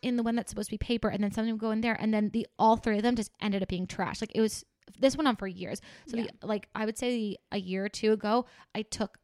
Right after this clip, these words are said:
Speaker 1: um, I literally just took tape and a marker, and I wrote on the bins, plastic, I think, paper, and then garbage. And now they're clearly labeled, so there's no not knowing. And now it's just, you know,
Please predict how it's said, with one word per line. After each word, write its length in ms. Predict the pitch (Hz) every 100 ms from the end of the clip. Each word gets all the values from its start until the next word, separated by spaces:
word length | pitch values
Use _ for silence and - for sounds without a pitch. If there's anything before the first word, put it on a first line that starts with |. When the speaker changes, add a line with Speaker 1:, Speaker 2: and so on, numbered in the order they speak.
| -
Speaker 1:
um, 220 | 196 185
I 60 | 208
literally 280 | 202 233 277
just 220 | 226 -
took 220 | 214 - _
tape 380 | - 214 190 - -
and 200 | 196 185
a 80 | 196
marker, 360 | 190 190 196 -
and 100 | 185
I 80 |
wrote 340 | 180 180 202 -
on 260 | - 196 196
the 80 | 190
bins, 380 | 202 190 190 - - _ _
plastic, 640 | - 214 233 311 320 - _ _ _ _ _
I 120 | 208 202
think, 300 | 202 196 -
paper, 380 | - 233 226 208
and 200 | - 202
then 140 | 180 180
garbage. 420 | 196 175 110 190 - _
And 140 | 226 214
now 160 | 208
they're 100 | 208
clearly 440 | - - 226 330 381
labeled, 420 | 311 277 269 269 -
so 140 | - 208
there's 260 | 196 185 -
no 640 | 202 185 185 220 285 294 277
not 220 | 294 269
knowing. 280 | 247 240 -
And 180 | 233
now 340 | 233 233 233 185 -
it's 220 | - 214
just, 260 | - 220 - _ -
you 120 | 220
know, 220 | 185 190